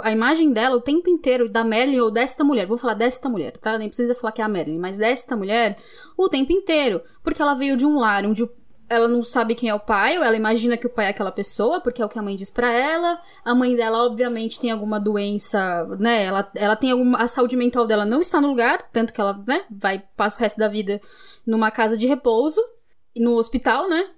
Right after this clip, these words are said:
Então, assim, tem, tem, ela começa nesse ambiente que já tá completamente ferrado, ela tenta fazer a vida dela, e o tempo inteiro o filme te desenha que ela está fazendo a vida dela de uma forma que não é boa. Por quê? Ela começou, a relação que ela tem com o cara que ajuda a carreira dela, ela chama o cara de daddy.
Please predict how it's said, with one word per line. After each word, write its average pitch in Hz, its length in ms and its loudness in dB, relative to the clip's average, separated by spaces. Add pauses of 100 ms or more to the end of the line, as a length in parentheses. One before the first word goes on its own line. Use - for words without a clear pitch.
Então, 240 240 2
assim, 240 520 0
tem, 277 220 0
tem, 302 320 2 (320)
ela 240 140 2
começa 294 340 0
nesse 381 240 2
ambiente 285 420 2
que 262 100 -2
já 262 100 2
tá 302 120 0
completamente 302 600 0
ferrado, 233 580 0 (340)
ela 220 160 0
tenta 320 280 0
fazer 302 260 0
a 285 80 4
vida 254 300 0
dela, 247 560 2
e 262 140 2
o 254 60 -2
tempo 349 240 0
inteiro 320 340 2
o 294 40 -4
filme 285 180 2
te 277 120 -2
desenha 247 500 0
que 262 80 -8
ela 254 100 2
está 269 200 0
fazendo 277 320 0
a 254 60 2
vida 220 260 -2
dela 262 560 0 (320)
de 214 100 -2
uma 247 160 4
forma 254 300 0
que 254 120 -2
não 269 200 4
é 392 40 0
boa. 185 380 -2 (220)
Por 277 140 -2
quê? 202 300 -2
Ela 214 160 0
começou, 240 560 -2
a 240 80 0
relação 247 400 2
que 349 60 0
ela 370 120 4
tem 339 140 2
com 311 120 2
o 294 40 2
cara 240 240 0
que 254 60 0
ajuda 240 200 2
a 254 40 0
carreira 254 280 0
dela, 254 280 2
ela 240 180 4
chama 269 240 2
o - 20 -10
cara 277 180 0
de 294 140 2
daddy. 233 480 0